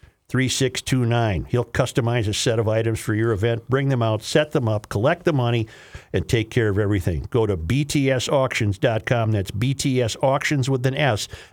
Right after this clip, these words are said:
dot com. This should, uh, this should be, uh, appealing to, uh, uh, Kenny, the former traffic,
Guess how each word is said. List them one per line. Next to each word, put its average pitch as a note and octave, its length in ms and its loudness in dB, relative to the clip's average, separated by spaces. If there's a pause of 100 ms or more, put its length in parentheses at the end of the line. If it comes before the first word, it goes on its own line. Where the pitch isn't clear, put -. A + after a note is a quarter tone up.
(120)
dot A2 360 2
com. G2 480 -2 (840)
This D3+ 140 2
should, A#2+ 400 2
uh, F2+ 180 2 (520)
this D3 180 0
should C3+ 220 0
be, A#2 300 0
uh, G2+ 260 -2 (100)
appealing C3 600 0
to, G#2+ 380 0
uh, F#2 280 0 (240)
uh, - 180 -4
Kenny, C3+ 320 0
the F2+ 100 -2
former A2 500 -2
traffic, B2 480 -2